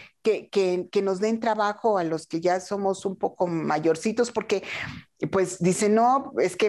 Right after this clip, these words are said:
esto me puede traer problemas, después hay auditorías", y es cierto, y es cierto. Entonces, mm, hay que hacer las cosas muy correctamente para, y realmente trabajarlo, pues, para que no haya estos,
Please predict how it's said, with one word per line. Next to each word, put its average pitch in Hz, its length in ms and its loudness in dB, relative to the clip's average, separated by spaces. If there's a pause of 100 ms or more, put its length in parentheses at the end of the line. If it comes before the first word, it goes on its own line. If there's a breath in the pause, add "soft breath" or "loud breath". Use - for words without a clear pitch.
esto 220 220 0
me 190 100 2
puede 196 260 0
traer 180 320 0
problemas, 214 720 2
después 180 460 0
hay 175 200 2
auditorías", 175 1120 2
y 175 120 2
es 170 140 2
cierto, - 500 -4 (100)
y 170 160 2
es 175 160 -2
cierto. 135 380 0
Entonces, 175 640 0
mm, 165 400 -2
hay 175 140 2
que 190 160 0
hacer 180 220 0
las 170 180 0
cosas 165 380 0
muy 180 240 4
correctamente 151 920 0
para, 123 400 -2
y 160 100 2
realmente 160 560 2
trabajarlo, 190 600 0 (360 loud breath)
pues, 202 200 0
para 151 260 -2
que 143 140 0
no 147 240 4
haya 139 320 2
estos, 131 520 0